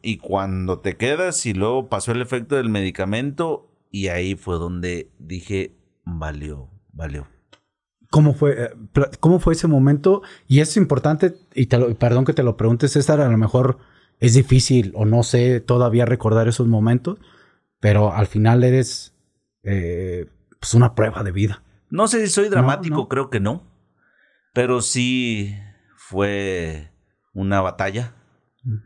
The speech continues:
Speaker 2: Lucha con tu cerebro,
Speaker 1: No, pues, ¿qué,
Speaker 2: contigo
Speaker 1: qué
Speaker 2: mismo.
Speaker 1: haces? ¿Qué harías tú?
Speaker 2: No, no, no, no
Speaker 1: O
Speaker 2: lo
Speaker 1: sea,
Speaker 2: sé, la
Speaker 1: simplemente
Speaker 2: verdad.
Speaker 1: te pones en el punto, ¿qué harías?
Speaker 2: Sí, sí.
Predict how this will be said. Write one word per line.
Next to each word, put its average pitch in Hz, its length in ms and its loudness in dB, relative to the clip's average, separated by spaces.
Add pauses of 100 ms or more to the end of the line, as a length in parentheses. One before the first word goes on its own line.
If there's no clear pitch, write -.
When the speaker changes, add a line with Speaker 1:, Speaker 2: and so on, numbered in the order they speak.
Speaker 2:
Lucha 113 400 2
con 113 220 2
tu 110 160 -4
cerebro, 117 320 2
Speaker 1:
No, 127 40 2
pues, 123 120 2
¿qué, - 80 0
Speaker 2:
contigo 113 200 2
Speaker 1:
qué 117 80 2
Speaker 2:
mismo. 123 180 2
Speaker 1:
haces? - 180 -6
¿Qué 143 120 -2
harías 143 240 -2
tú? 151 200 -6 (640)
Speaker 2:
No, 117 160 2
no, 104 180 0
no, 107 300 -6
no 110 80 0
Speaker 1:
O - 40 4
Speaker 2:
lo 135 40 4
Speaker 1:
sea, 139 100 2
Speaker 2:
sé, 135 60 -2
la 127 60 -2
Speaker 1:
simplemente 151 580 -2
Speaker 2:
verdad. - 60 -4
Speaker 1:
te - 60 -4
pones 139 300 -4
en 160 80 -4
el 135 140 -4
punto, 143 300 -4
¿qué 143 80 -4
harías? 139 360 -6 (760)
Speaker 2:
Sí, 156 280 -8
sí. 196 160 -18